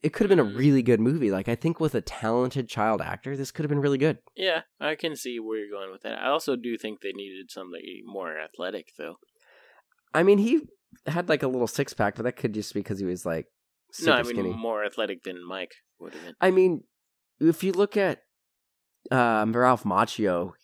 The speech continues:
Speaker 1: that kid was, he was super fucking skinny.
Speaker 2: Yeah, he
Speaker 1: And
Speaker 2: was.
Speaker 1: so was, was Jaden Smith. So I don't necessarily think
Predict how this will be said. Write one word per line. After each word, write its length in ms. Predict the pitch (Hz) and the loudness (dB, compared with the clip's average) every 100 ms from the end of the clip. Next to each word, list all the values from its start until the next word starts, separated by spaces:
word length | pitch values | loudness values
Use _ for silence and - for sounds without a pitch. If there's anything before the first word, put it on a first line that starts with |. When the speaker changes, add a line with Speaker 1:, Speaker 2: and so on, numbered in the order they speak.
| - | -4
Speaker 1:
that 180 | 120 - | -4 -2
kid 180 | 175 | -4
was, 160 | 127 101 - | -2 -2 -2
he 180 | 135 | 0
was 140 | 185 135 | 2 0
super 600 | - - - 120 101 98 | -4 -8 0 2 2 -2
fucking 320 | - 95 87 | -4 -4 -6
skinny. 480 | - 90 85 92 95 _ _ _ _ _ - | -8 -6 -4 -6 -10 _ _ _ _ _ -10
Speaker 2:
Yeah, 180 | 123 92 | -6 -2
he 20 | 123 | 0
Speaker 1:
And 80 | |
Speaker 2:
was. 80 | 120 | 2
Speaker 1:
so 180 | 143 135 | 4 4
was, 480 | 131 120 107 - - _ _ - | 4 2 0 -8 -16 _ _ -4
was 180 | 120 104 | -2 -2
Jaden 400 | - 113 107 95 | 0 2 2 -2
Smith. 360 | - 123 104 | -2 0 0
So 140 | - 107 | 0 0
I 80 | 120 | 0
don't 140 | 127 | 0
necessarily 360 | 123 - 123 101 | -2 -4 -6 -6
think 500 | - 110 101 - | -4 -2 -2 -6